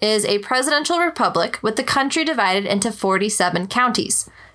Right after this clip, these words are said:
President Uhuru Kenyatta, who is both the head of the government and chief of state. He has been in office since twenty thirteen and was reelected for a final term in twenty seventeen.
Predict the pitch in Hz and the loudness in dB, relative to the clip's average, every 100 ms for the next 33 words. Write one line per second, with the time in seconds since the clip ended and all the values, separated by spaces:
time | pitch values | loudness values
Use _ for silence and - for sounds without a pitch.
0 | _ 226 214 233 226 208 196 320 311 294 | _ -2 0 0 0 -2 0 0 0 0
1 | 294 196 196 190 202 214 247 - 233 220 | 0 0 0 0 -2 -4 -6 -4 -2 0
2 | 247 247 214 196 - 277 254 214 185 180 | 0 0 -2 -4 0 0 0 0 0 0
3 | 180 214 214 - 180 175 208 - - - | 2 0 -2 -2 0 2 0 -2 -2 -2
4 | 196 - 233 - - - - - - _ | 0 2 0 -2 -6 -8 -12 -20 -20 _
5 | - 240 240 254 269 269 185 196 254 - | -2 0 0 0 0 2 2 2 0 2
6 | 190 - 202 208 254 277 - 175 214 196 | 2 2 0 0 0 -2 0 -2 -2 0
7 | 214 220 226 294 311 247 269 240 214 - | 0 0 0 0 0 -2 -4 -2 -2 -2
8 | 233 240 285 269 202 190 190 196 - 175 | 0 0 0 0 0 0 0 -2 0 0
9 | 190 190 247 240 190 - - 214 | 0 2 2 2 0 -2 -2 -4